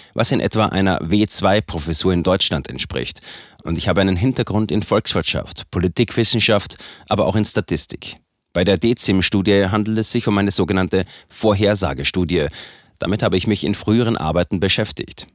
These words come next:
Ich habe schon einmal eine renommierte Vorhersagestudie widerlegt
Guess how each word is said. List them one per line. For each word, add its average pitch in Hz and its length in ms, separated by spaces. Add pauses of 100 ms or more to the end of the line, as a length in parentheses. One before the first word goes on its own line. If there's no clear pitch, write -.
(520)
Ich 113 120
habe 131 120
schon 143 180
einmal 90 360
eine 92 340
renommierte 113 420
Vorhersagestudie 92 1000
widerlegt 92 600